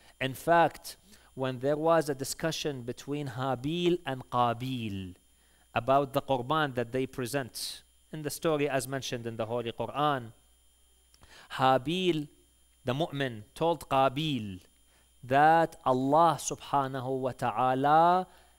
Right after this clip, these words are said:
accepts from who? من المتقين. أو يتقبل. He accepts the actions from the muttaqeen.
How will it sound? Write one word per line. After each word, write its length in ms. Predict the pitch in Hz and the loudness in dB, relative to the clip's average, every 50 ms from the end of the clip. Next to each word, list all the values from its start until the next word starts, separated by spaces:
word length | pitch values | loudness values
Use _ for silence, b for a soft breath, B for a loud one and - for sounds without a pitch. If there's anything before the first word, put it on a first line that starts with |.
| b b _ - | b b _ -4
accepts 800 | - - - - - - - - 170 185 175 - - - - - | -4 -4 -2 -4 -4 -4 2 2 2 2 2 -2 -6 -6 -6 -6
from 380 | - - 156 151 143 139 135 | -8 -4 0 0 0 0 -2
who? 520 | 123 139 160 185 180 175 175 170 160 151 151 - _ 131 | -4 -2 2 4 4 4 4 2 0 -4 -8 -14 _ -10
من 160 | 123 131 131 | -10 -6 -2
المتقين. 1300 | 143 156 175 175 170 156 143 135 - - _ - - 120 - - 131 127 120 110 107 104 98 95 101 - | 2 4 4 4 4 2 -2 -8 -10 -14 _ -8 -8 -8 -6 -6 -6 -4 -4 -4 -4 -6 -8 -10 -8 -6
أو 140 | 120 123 135 | -6 -4 -2
يتقبل. 960 | 135 123 - - 123 - - 139 147 151 139 131 143 170 175 196 208 196 - b b b b b b b | -2 -2 -2 -4 -4 0 2 0 0 0 -2 2 2 4 4 4 0 -4 -8 b b b b b b b
He 280 | - - 131 135 151 139 | -6 -4 -2 -2 -2 -4
accepts 520 | 127 - - - - 170 175 143 - - | -6 -6 -6 -2 0 -2 0 0 -2 -2
the 160 | - 131 - | -2 -2 0
actions 600 | 139 151 175 170 - - - 196 202 202 190 156 - | 2 2 2 2 -2 -2 -2 -2 -4 -4 -8 -10 -8
from 340 | - - 160 180 196 196 | -4 -2 0 0 -2 0
the 120 | 165 170 151 | -2 -2 -2
muttaqeen. 1200 | 139 131 - _ - - 123 - - 139 139 135 127 120 113 110 107 104 104 104 101 98 95 | -2 -4 -8 _ -10 -10 -8 -6 -4 -4 -4 -4 -4 -4 -4 -6 -6 -6 -8 -8 -10 -12 -14